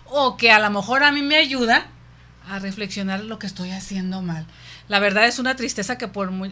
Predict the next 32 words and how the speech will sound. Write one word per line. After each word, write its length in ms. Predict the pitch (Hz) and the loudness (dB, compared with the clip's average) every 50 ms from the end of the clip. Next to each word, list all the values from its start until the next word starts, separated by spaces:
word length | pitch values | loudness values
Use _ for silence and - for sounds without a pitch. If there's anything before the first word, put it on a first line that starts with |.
| 190 180 | -12 -10
por 160 | - 196 196 | -6 -4 -2
ignorancia 960 | 196 196 196 185 180 185 190 196 202 196 240 240 240 240 233 170 196 190 185 180 | -2 -2 -2 -2 -2 -2 -4 -4 -4 -4 -4 -2 -2 -2 -2 -4 -6 -8 -6 -6
ahora 240 | 180 185 196 220 220 | -4 -2 -2 -2 -2
veamos 480 | 220 196 190 190 196 202 226 226 226 226 | -2 -2 0 0 -2 -2 -4 -6 -6 -4
madres 440 | 208 190 196 196 208 226 254 247 | -2 0 0 0 0 -2 -6 -6
que, 300 | 247 - 208 185 175 170 - - - - - - | -6 -6 -6 -4 -6 -6 -10 -14 -20 -20 -12 -6
que 100 | - 196 | -4 -2
a 20 | |
veces 320 | 185 190 196 190 240 240 214 | 0 0 0 -2 -2 -4 -6
viven 340 | 220 226 226 233 240 240 240 | -4 -4 -4 -4 -4 -4 -4
en 120 | 226 208 | -4 -4
la 100 | 196 185 180 | -4 -4 -4
desesperación, 840 | 185 180 - 185 - - 185 180 180 180 175 - 190 185 185 196 214 | -4 -4 -6 -8 -8 -6 -6 -6 -4 -4 -6 -6 -6 -4 -4 -4 -4
en 140 | 226 226 214 | -4 -2 -2
la 80 | 202 | -2
angustia, 760 | 190 190 190 175 196 208 220 226 220 - - 247 240 240 240 233 - - - - - - | -2 -2 -2 -4 -4 -4 -4 -4 -6 -6 -4 -2 0 0 0 -2 -6 -16 -18 -18 -12 -8
en 140 | 220 214 | -6 -6
enfermedades 640 | 214 208 208 214 202 202 202 202 220 262 302 285 285 | -4 -4 -4 -4 -2 -2 0 2 2 2 2 0 -2
incluso 500 | 254 233 - 233 233 247 254 - 302 294 | -6 -6 -6 -6 -8 -6 -6 -4 -4 -4
de 140 | 285 254 196 | -4 -4 -6
tipo 260 | - 233 208 - 294 | -6 -10 -8 -8 -8
psicológico 720 | 294 - 254 - 226 214 196 202 226 - 277 262 - 277 | -6 -8 -8 -6 -4 -2 -2 -2 -2 -4 -6 -8 -6 -4
o 60 | 254 | -4
mental, 420 | 226 214 202 196 196 226 240 285 285 - - - - - | -4 -4 -4 -4 -2 -2 -2 -2 -2 -6 -16 -20 -18 -14
porque 240 | - 233 - - 220 | -14 -12 -10 -10 -10
se 120 | 220 233 | -12 -10
practicaron 500 | - 220 214 214 226 202 233 240 254 269 | -10 -10 -10 -10 -8 -8 -6 -6 -6 -4
un 140 | 277 269 277 | -6 -4 -4
aborto 420 | 277 269 269 277 269 269 - 277 | -4 -4 -4 -6 -8 -6 -8 -10
porque 260 | 262 254 226 - 214 208 | -10 -10 -12 -10 -10 -10
no 160 | 208 226 226 | -8 -8 -6
sabían, 640 | - 277 269 262 247 247 254 262 262 262 262 254 254 | -4 -4 -4 -2 -4 -6 -6 -6 -6 -6 -8 -10 -12